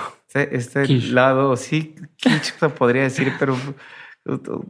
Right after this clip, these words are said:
Speaker 1: algo poquito sucio, ¿no? De alguna
Speaker 2: Ok.
Speaker 1: forma, no sucio en, en,
Speaker 2: Sí,
Speaker 1: con
Speaker 2: sí,
Speaker 1: simple
Speaker 2: sí,
Speaker 1: de algo
Speaker 2: en
Speaker 1: que
Speaker 2: salud, pero
Speaker 1: sí, eh, al-, entonces... Eh,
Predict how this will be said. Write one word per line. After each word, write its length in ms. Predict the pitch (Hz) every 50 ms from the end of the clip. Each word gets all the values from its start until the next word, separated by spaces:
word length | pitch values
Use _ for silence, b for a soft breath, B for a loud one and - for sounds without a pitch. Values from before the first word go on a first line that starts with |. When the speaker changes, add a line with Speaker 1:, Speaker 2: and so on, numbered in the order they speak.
| -
Speaker 1:
algo 480 | - - - - - 156 156 147 151 -
poquito 460 | _ - 156 147 - 165 - - 165 151
sucio, 540 | - - - 139 - - - 120 110 101
¿no? 200 | 95 101 107 120
De 80 | 123 123
alguna 240 | - 151 147 - 143
Speaker 2:
Ok. 60 | 131
Speaker 1:
forma, 220 | 127 131 131 139 147
no 100 | 151 147
sucio 320 | - 175 160 156 - 175
en, 340 | 170 160 143 127 117 117 107 - - - - - -
en, 180 | - - 104 101
Speaker 2:
Sí, 160 | 98 95 - - -
Speaker 1:
con 120 | 165 160 143
Speaker 2:
sí, 60 | 147
Speaker 1:
simple 220 | 139 131 143 143
Speaker 2:
sí, 60 | 151
Speaker 1:
de 80 | 147 143
algo 220 | 139 143 147 160
Speaker 2:
en 60 | 147 147
Speaker 1:
que 180 | - 156 -
Speaker 2:
salud, 340 | - 151 143 143 151 151 143 143
pero 160 | 147 139 139
Speaker 1:
sí, 120 | 143 143 147 156 156 147 143 135 123 117
eh, 460 | - 90 71 69 67 - - - - - - -
al-, 240 | - - - - - - -
entonces... 680 | - - - - - 139 135 120 143 147 139 143 - b b b b b b b b _ _ _ _ _
Eh, 360 | - 139 127 120 123 -